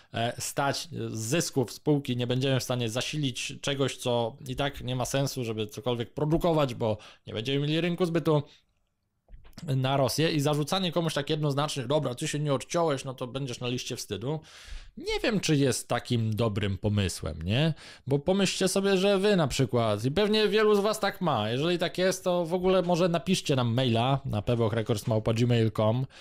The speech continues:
w opisie filmu macie również adres mailowy do nas. Napiszcie o takiej sytuacji, jeśli was spotkał kryzys w związku z tym, że zabroniono wam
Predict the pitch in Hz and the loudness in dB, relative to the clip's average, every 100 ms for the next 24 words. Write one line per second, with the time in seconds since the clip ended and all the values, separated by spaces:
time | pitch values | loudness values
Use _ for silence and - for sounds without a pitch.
0 | - - - - 120 113 107 123 113 110 | -20 -8 -2 2 2 2 2 4 4 4
1 | 107 104 107 104 - 113 110 113 104 104 | 2 2 2 0 -2 0 2 2 0 0
2 | - 113 113 101 - 104 104 104 101 98 | -2 -2 0 0 2 2 2 2 2 2
3 | 101 123 139 - - - - _ _ _ | 4 2 0 -8 -20 -20 -20 _ _ _
4 | _ _ _ _ _ _ _ _ - 120 | _ _ _ _ _ _ _ _ -6 -4
5 | 135 202 - 117 110 107 - 117 104 - | 0 -2 0 0 0 -2 0 0 0 0
6 | 104 - 101 117 104 - - 101 - 101 | -2 0 0 0 -2 -4 -4 -6 -2 -2
7 | 92 - 113 98 98 92 95 95 113 135 | -2 0 0 2 0 0 -2 0 2 2
8 | - 113 - 110 143 143 120 120 117 110 | 2 -2 0 2 4 4 2 2 0 -4
9 | - - 156 156 104 123 123 123 120 139 | -14 -20 -18 -8 -4 -2 2 4 6 6
10 | 147 120 113 110 110 | 4 4 4 2 0